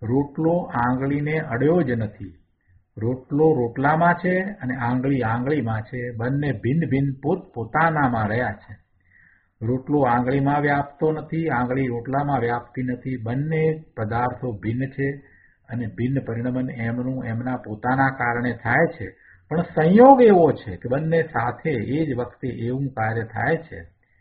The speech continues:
સમય એ છે, એટલે એમ લાગે છે. એટલે સંયોગ દ્રષ્ટિથી જોનારને એમ લાગે છે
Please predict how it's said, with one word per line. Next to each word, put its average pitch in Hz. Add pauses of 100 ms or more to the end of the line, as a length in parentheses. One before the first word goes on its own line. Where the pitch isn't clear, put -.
(240)
સમય 165
એ 151
છે, - (680)
એટલે 135
એમ 127
લાગે 101
છે. -
એટલે 110
સંયોગ 196
દ્રષ્ટિથી 202
જોનારને 165
એમ 156
લાગે 139
છે -